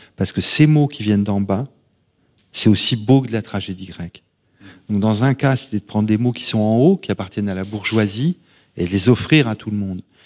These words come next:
Et dans l'autre cas, c'était pour tous ces gens qui sont humiliés, offensés, dont le langage est brisé, qui ont du mal à parler et tout ça, c'est de ramener ces mots et de leur donner une dignité, de dire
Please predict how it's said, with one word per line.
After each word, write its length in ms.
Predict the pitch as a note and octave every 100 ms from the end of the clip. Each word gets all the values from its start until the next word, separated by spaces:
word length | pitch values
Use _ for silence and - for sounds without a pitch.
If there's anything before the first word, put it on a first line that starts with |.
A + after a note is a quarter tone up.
| _
Et 60 | -
dans 180 | F#2 A2
l'autre 260 | C3 C#3+
cas, 240 | - A2 G#2+ _ _ _ _
c'était 300 | - - A#2
pour 460 | - - _ - -
tous 140 | E3
ces 180 | - C3+
gens 220 | A2+ A#2
qui 120 | -
sont 220 | - A2
humiliés, 540 | G#2+ A#2+ B2 A#2 A#2 A2
offensés, 640 | A2 - A2+ G2+ - G#2+
dont 160 | G2+ G2+
le 160 | G2
langage 520 | G2 G#2 G2+ G#2 G2+ F#2
est 140 | F2 - - _ -
brisé, 640 | - G#2 A#2+ G#2+ A#2 G2 - _ _
qui 100 | -
ont 60 | G2
du 140 | F#2
mal 240 | G#2 A#2+ A#2
à 60 |
parler 560 | G#2 A2 F#2+ G2 G2+ F#2+
et 60 | -
tout 140 | -
ça, 260 | - B2 D3 _ _ _
c'est 140 | -
de 100 | G2+
ramener 440 | G2+ G#2 B2+ C#3 C3
ces 180 | - G#2+
mots 260 | G#2+ C3+
et 40 | B2
de 80 |
leur 140 | G#2 F#2+
donner 240 | G2 G#2
une 120 | G#2+
dignité, 680 | G2+ G2+ A2 G2+ - B2 C#3+ - _ _ _
de 100 | F#2+
dire 240 | A2+ G#2